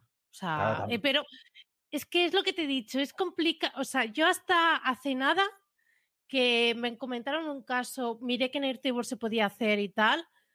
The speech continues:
Speaker 1: dije, "Ah, pues, ah, vamos a hacer con, con este proyecto esta, esta herramienta a ver qué tal". Y, ojo.
Speaker 2: Estás, estás, estás maleducando a los clientes, Gisela.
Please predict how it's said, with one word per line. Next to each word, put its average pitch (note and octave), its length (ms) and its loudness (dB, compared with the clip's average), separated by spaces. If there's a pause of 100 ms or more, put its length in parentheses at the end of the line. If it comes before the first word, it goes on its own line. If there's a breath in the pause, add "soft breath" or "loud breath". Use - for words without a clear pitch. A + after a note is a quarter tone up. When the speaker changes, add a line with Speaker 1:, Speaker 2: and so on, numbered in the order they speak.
(280)
Speaker 1:
dije, A#3 320 0
"Ah, D4 260 2
pues, - 440 -10
ah, A3 160 -8
vamos C4 340 0
a C4+ 220 6
hacer B3 240 -6
con, A3 640 -4
con A#3 180 -4
este A3+ 160 -2
proyecto C4+ 340 -2
esta, A3+ 300 2
esta A3 260 -6
herramienta A3 440 0
a A3+ 40 4
ver G3+ 160 2
qué F#3 120 -6
tal". D3+ 240 -6 (1040)
Y, D#3 760 -6 (320)
ojo. - 460 -8
Speaker 2:
Estás, G#2+ 360 0
estás, B2 460 0
estás C#3+ 520 0
maleducando A2+ 600 2
a C#3 40 4
los A#2+ 180 2
clientes, F#2 360 -4
Gisela. F2 460 -4